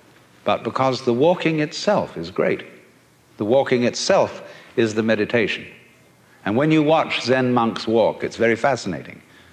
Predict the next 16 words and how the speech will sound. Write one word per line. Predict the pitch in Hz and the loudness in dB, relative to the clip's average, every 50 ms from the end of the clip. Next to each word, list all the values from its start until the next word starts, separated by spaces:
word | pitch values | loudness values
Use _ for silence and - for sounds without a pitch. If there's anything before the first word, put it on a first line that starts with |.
| _ _ _ - - - - - | _ _ _ -20 -20 -18 -6 0
They | 113 | 0
have | 113 117 117 113 | 2 2 2 2
a | 113 | 2
different | 113 143 175 170 - 180 135 120 | 2 2 0 0 0 -2 -2 -2
kind | - 151 156 156 143 | 0 0 2 2 4
of | 143 123 - | 2 2 4
walk | 123 120 113 101 - - | 4 4 4 4 2 -2
from | - - 107 113 | -4 -4 -2 0
everybody | 117 117 120 120 120 113 110 113 113 | 2 2 2 2 2 4 4 4 4
else | 107 101 92 - - | 4 2 0 -2 -6
in | 113 113 | -6 -6
Japan. | 101 107 101 - 117 117 87 67 - - - - - - - - - - - - - - - - - _ _ _ _ _ _ _ _ _ _ _ _ _ _ _ _ _ _ _ _ _ - - - | -6 -6 -6 -4 -2 -2 -2 -4 -8 -12 -18 -20 -20 -20 -20 -20 -20 -20 -20 -20 -20 -20 -20 -20 -20 _ _ _ _ _ _ _ _ _ _ _ _ _ _ _ _ _ _ _ _ _ -20 -12 -4
Most | - 117 147 156 - - | -2 0 0 0 0 2
Japanese | 151 127 127 - 113 120 120 117 107 | 2 0 2 2 0 0 2 2 2
shuffle | - - 131 117 - - 82 73 71 | 2 0 0 -2 -2 -2 -4 -4 -4
along, | 69 65 67 65 71 73 - - | -4 -2 -2 -2 -2 -4 -6 -8